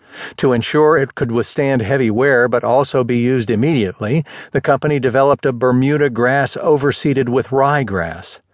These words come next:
The grass was grown on a plastic membrane that let water through but not sand or roots, which grew laterally to create a thick mesh that made the field durable.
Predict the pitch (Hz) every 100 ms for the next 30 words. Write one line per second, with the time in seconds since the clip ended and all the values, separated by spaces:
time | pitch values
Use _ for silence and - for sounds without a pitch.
0 | _ - - - 143 131 127 139 - 135
1 | 104 127 143 160 147 101 95 - 131 127
2 | 135 - 147 196 143 87 - 90 - _
3 | - - 185 247 175 170 151 113 - 196
4 | 156 120 123 123 139 135 131 - 160 147
5 | 135 135 135 120 113 165 123 92 - 135
6 | - - 131 123 113 127 170 113 85 90
7 | 120 135 - 143 127 123 113 - 131 -
8 | 120 156 120 104 - 143 131 123 127 123
9 | - 135 127 113 104 156 165 87 82 -